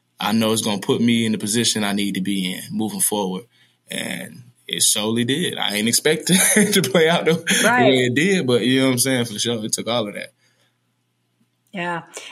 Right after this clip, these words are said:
Speaker 2: Well, and that's the thing. I feel like sometimes, you know, is, is,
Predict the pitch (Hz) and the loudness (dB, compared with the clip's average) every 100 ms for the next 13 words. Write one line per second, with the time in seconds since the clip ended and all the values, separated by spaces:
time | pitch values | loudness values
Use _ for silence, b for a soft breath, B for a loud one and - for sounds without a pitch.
0 | B 254 277 247 277 - 202 - 240 262 | B 2 4 6 4 0 -4 -2 0 0
1 | 190 180 226 233 180 170 - 214 208 202 | 0 -2 -2 0 0 -2 -4 -6 -2 -2
2 | 180 175 170 180 180 180 180 180 156 175 | -2 -4 -6 -6 -4 -4 -2 -4 -4 -6
3 | 165 - 175 - - | -8 -8 -6 -6 -8